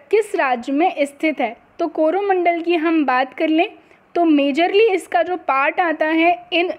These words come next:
इन सब में अगर हम देखें तो कहाँ मिलेगा? तमिलनाडु में, क्योंकि केरला तो देख सकते हैं आप यहाँ पे है, यहाँ है तमिलनाडु, यहाँ आंध्र प्रदेश। ठीक है, तो इन दोनों states में जो है ये फैला हुआ है।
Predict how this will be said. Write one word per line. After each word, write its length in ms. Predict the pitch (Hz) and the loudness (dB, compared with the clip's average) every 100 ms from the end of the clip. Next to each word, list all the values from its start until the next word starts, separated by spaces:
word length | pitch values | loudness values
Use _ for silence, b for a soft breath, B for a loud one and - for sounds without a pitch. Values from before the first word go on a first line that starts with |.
| - | -2
इन 220 | 339 359 | 0 2
सब 140 | 370 | 0
में 200 | 311 302 | 0 -2
अगर 180 | 285 285 | -2 -4
हम 240 | 285 285 | -2 -2
देखें 540 | 269 254 262 370 427 - | 0 -2 0 -2 -2 -8
तो 80 | 311 | -6
कहाँ 280 | 302 294 302 | -4 -2 0
मिलेगा? 420 | 302 294 294 494 - _ - | 2 2 0 -2 -8 _ -4
तमिलनाडु 580 | 294 285 277 240 220 233 | 0 2 0 -2 -6 -8
में, 140 | 247 | -8
क्योंकि 200 | 294 302 | -6 -6
केरला 420 | 320 285 285 302 | -2 -2 0 -2
तो 80 | 311 | -2
देख 200 | 311 302 | -4 -6
सकते 260 | 349 - 330 | -10 -4 0
हैं 60 | |
आप 200 | 320 320 | 0 0
यहाँ 280 | 320 311 330 | 0 0 0
पे 120 | 359 | 0
है, 180 | 370 330 320 B B B _ | 0 -2 -6 B B B _
यहाँ 200 | 294 320 | -2 0
है 120 | 359 | 0
तमिलनाडु, 600 | 359 311 277 277 285 294 480 392 | 0 0 -2 0 -2 2 0 2
यहाँ 380 | 294 311 403 277 | 0 2 2 2
आंध्र 240 | 277 285 | 0 0
प्रदेश। 440 | 247 226 214 220 - _ - | -2 -4 -6 -10 -16 _ -6
ठीक 180 | 302 | -4
है, 80 | 427 | -4
तो 160 | 480 - - | 0 -2 0
इन 140 | 339 | -2
दोनों 300 | 359 330 311 | 2 2 0
states 440 | 320 339 285 262 302 | -2 -4 -4 -4 -4
में 100 | 285 | -2
जो 120 | 285 | -2
है 160 | 269 | -4
ये 160 | 262 440 - b b b _ - | -4 -6 -8 b b b _ -2
फैला 280 | 277 254 | 0 0
हुआ 240 | 247 247 220 | 0 -2 -8
है। 220 | 214 208 | -10 -14